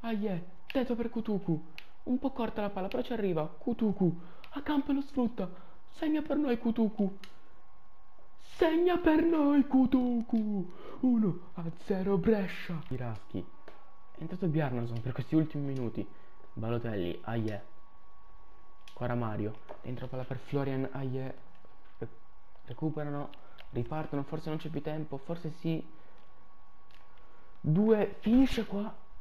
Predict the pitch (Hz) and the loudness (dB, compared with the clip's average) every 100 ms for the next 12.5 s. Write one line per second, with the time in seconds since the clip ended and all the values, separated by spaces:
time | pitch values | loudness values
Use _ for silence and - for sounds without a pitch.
0 | - - - - 160 202 220 - 123 113 | -6 -6 -2 0 2 2 0 -2 -2 -2
1 | 147 139 - 139 - - 226 220 - 214 | -2 -4 -4 -4 -4 -4 -4 -4 -2 -2
2 | - 127 180 185 156 165 175 170 175 - | -2 -4 -2 -2 -2 0 0 0 -2 -2
3 | 131 131 131 190 180 160 156 165 160 147 | 0 0 -2 -2 -2 -2 -2 -4 -2 -2
4 | 160 151 135 135 135 143 139 - 135 - | -2 0 -2 -2 -2 -2 -4 -4 -6 -6
5 | - - - 156 175 143 147 156 143 - | -6 -6 -4 0 0 0 0 0 -2 -2
6 | 151 143 - - - 170 156 139 139 127 | -2 -2 -4 -6 -4 -2 0 0 -2 -2
7 | 123 117 - 139 131 135 - - - - | -2 -2 2 2 2 0 -2 -8 -8 -8
8 | - - - - - 160 151 156 139 156 | -8 -8 -8 -4 0 0 2 -2 -2 -2
9 | 151 131 123 - 143 - 143 143 143 - | -4 -2 -4 -2 -4 -4 -4 -2 -4 -6
10 | - - - - - - - - 123 - | -6 -8 -8 -8 -8 -8 -6 -6 -6 -6
11 | - - 117 123 123 127 131 - 110 113 | -8 -6 -4 -2 -2 -2 -4 -4 -4 -4
12 | 110 110 95 - | -4 -4 -6 -6